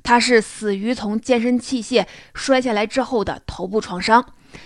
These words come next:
桑德伯格觉得，如果早一点的找到大卫，他可能就不会死了。本来丈夫的去世就已经是晴天霹雳，后来的自责情绪更是雪上加霜，令桑德伯格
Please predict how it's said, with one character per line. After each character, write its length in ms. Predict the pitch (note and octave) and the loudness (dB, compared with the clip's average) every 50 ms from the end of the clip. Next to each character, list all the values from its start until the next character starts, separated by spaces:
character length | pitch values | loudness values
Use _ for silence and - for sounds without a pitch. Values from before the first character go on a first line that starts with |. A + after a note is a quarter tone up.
| - - - | -20 -20 -4
桑 200 | - - C4 B3+ | 2 4 6 6
德 100 | B3+ A#3+ | 6 6
伯 160 | A3 A#3+ A#3 | 6 4 6
格 280 | - A3 G#3+ A3 A3+ G#3 | 6 6 6 8 6 4
觉 180 | - - G3+ | 2 0 2
得， 100 | F#3+ G3+ | 2 2
如 180 | F#3+ F#3 A3 G#3+ | 2 0 0 0
果 140 | A3+ A#3 A#3 | 0 0 0
早 340 | A#3 - A3 F#3 F3 F3+ | -2 -4 -6 -6 -4 -4
一 80 | G#3 A3 | -4 -4
点 180 | G#3 G#3 F#3 F3 | -2 -2 -4 -4
的 80 | F3+ | -6
找 180 | F#3 - F3 - | -6 -8 -10 -8
到 120 | - F3 | -10 -6
大 200 | - G#3+ G3+ G3+ | -4 -2 0 2
卫， 220 | G3+ A#3+ G#3+ - - - - - | 2 2 2 0 -4 -12 -16 -8
他 140 | - A#3 G#3+ | -6 -6 -4
可 140 | - G3+ | -2 -4
能 120 | F#3+ F#3+ G3 | -4 -4 -4
就 140 | G3+ G#3+ G3 | -6 -6 -8
不 180 | - - G3+ | -8 -12 -8
会 140 | - A#3 A3+ | -4 -2 -2
死 180 | G#3 - - - | -2 -2 -6 -4
了。 180 | F#2+ F3 - - - _ _ _ _ - | -4 -4 -4 -6 -10 _ _ _ _ -4
本 120 | - A3 G#3 | 0 0 2
来 200 | G3+ G3+ - - - - - - _ | 2 2 0 -2 -8 -18 -20 -18 _
丈 240 | - F4 E4 D4+ C4 | 0 2 4 4 2
夫 140 | G#3+ A#3+ A3 | 2 0 -2
的 80 | G#3 | -2
去 220 | G3+ - B3+ A#3+ G#3+ | -2 -4 -6 -6 -4
世 200 | - A3 F#3 - - - | -4 -4 -4 -6 -8 -6
就 160 | - A3 G#3 G3 | -2 -2 -2 -2
已 100 | F#3 E3 | -4 -6
经 160 | - F3+ F#3+ | -8 -8 -8
是 160 | - F#3+ F3 | -8 -10 -10
晴 240 | - - - F#3+ F#3+ | -12 -10 -8 -6 -4
天 180 | G#3 G#3 G#3+ | -2 0 -2
霹 200 | G#3 - B3 B3 | 0 0 0 0
雳， 220 | B3+ C4+ A3+ - - - - - - - - | 2 0 0 -2 -6 -18 -20 -20 -20 -20 -4
后 200 | - - C#4+ B3+ | 4 6 8 8
来 160 | A#3+ G#3+ G#3 | 8 8 6
的 140 | G#3+ A#3 A#3+ | 6 4 2
自 220 | A#3 - C4 B3+ G3 | 2 0 -4 -2 0
责 120 | G#3+ A#3 | 0 0
情 300 | A#3 - - F#3+ F#3 G3 | 0 -2 -4 -4 -4 -4
绪 180 | - C4 G3+ - - - | -4 -4 -6 -6 -8 -8
更 160 | - G#3 G3 | -6 -4 -4
是 200 | F3+ - F#3+ F#3 | -4 -6 -8 -8
雪 180 | F#3 - G3 E3+ | -8 -10 -10 -10
上 160 | - - F3+ | -10 -10 -8
加 180 | - - G3+ G3 | -6 -6 -4 -2
霜， 240 | G#3 - B3+ C4 C4 - - _ _ _ | 4 6 6 6 4 2 -6 _ _ _
令 280 | - A3+ A3 G#3+ G3+ G3+ | 4 4 4 4 2 0
桑 180 | G3 - A#3+ A#3 | 0 2 2 4
德 120 | A3+ A3+ | 2 2
伯 160 | G#3 A3 A3 | 2 0 0
格 200 | G#3 G#3 G#3 G3+ | 2 2 0 0